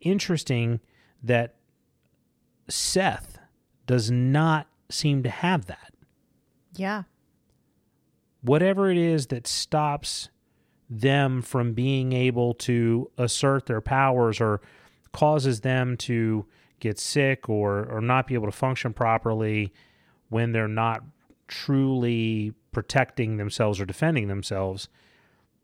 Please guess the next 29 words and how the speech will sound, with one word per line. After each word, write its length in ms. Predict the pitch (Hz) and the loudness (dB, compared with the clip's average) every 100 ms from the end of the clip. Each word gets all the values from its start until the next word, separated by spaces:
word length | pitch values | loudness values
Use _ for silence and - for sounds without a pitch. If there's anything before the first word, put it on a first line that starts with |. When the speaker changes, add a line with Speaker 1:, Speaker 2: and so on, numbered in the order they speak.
| _ _ | _ _
Speaker 1:
Seth 400 | - - 165 180 | -8 -2 0 0
doesn't 240 | 185 151 113 | 0 0 0
have 260 | 147 147 | 0 0
that. 260 | 90 - - _ _ _ _ _ _ _ | -4 -14 -20 _ _ _ _ _ _ _
He 220 | - 160 | -2 -2
can 220 | 180 165 | 0 0
use 240 | 143 139 139 | 2 0 0
his 140 | 123 | -2
powers 640 | - 127 123 120 113 - - _ _ _ _ - | 0 0 2 2 0 -4 -16 _ _ _ _ -10
purely 600 | - 156 165 170 156 135 | 0 4 4 4 2 2
malicious 680 | 131 120 135 - 110 - | 0 2 0 0 -4 -2
ways 640 | 123 135 104 87 85 90 - _ _ _ _ | 0 0 0 -6 -10 -12 -14 _ _ _ _
and 120 | 107 | -2
does 200 | 127 123 | 2 2
not 180 | 117 110 | 0 -2
seem 180 | 110 101 | -4 -6
to 80 | 95 | -6
have 220 | 98 87 | -8 -12
it. 160 | - _ _ _ _ _ - - - - _ 247 | -20 _ _ _ _ _ -20 -20 -20 -20 _ -4
Speaker 2:
Well, 120 | 247 | -4
Syl 320 | - 370 392 | -2 -2 -2
tells 380 | - 240 254 - | -4 -2 -2 -4
Kaladin 520 | 220 190 196 190 180 | -2 0 0 0 0
that 100 | 180 | 0
no 180 | 196 208 | 0 0
Spren 600 | - - - 196 190 175 | -2 -8 -4 0 0 -2
is 160 | 175 165 | -6 -4
guiding 540 | 180 170 170 165 160 | -2 -2 -2 -4 -8
Seth. 520 | - - - - - | -10 -12 -12 -14 -20